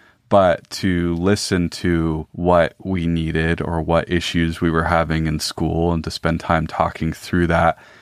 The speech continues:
and to brainstorm ideas for what would be the most effective within the means that we had, I think is something that I look back on as, as having been really important. And the fact that you don't feel betrayed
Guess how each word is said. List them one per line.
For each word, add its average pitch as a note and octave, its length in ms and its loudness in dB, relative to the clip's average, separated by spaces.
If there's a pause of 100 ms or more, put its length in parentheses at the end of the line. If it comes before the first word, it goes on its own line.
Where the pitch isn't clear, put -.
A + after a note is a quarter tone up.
(260)
and E2 260 -2
to E2 760 -2 (300)
brainstorm F2+ 840 0
ideas E2+ 680 0
for E2 640 -2 (340)
what F2 240 2
would F2 160 -2
be F2 100 -2
the E2 100 -4
most E2 300 -2
effective E2+ 640 -2
within E2+ 720 -4 (400)
the F#2 100 -2
means E2+ 380 -4
that - 120 -8
we D#2+ 120 -10
had, F#2 580 0 (240)
I F#2 160 0
think - 460 -6 (160)
is F#2 140 -8
something D#2+ 280 -4
that D#2 140 -4
I D#2 40 -2
look D2+ 180 -6
back D#2 240 -4
on D2+ 160 -4
as, - 200 -12
as F2 140 -12
having D#2 260 -4
been D#2 160 -8
really D2+ 220 -8
important. C#2+ 580 -10
And B2 140 2
the B2 80 2
fact D3 240 2
that F#2+ 140 -2
you A2 100 2
don't A#2 260 2
feel G2+ 680 0
betrayed A2 600 -2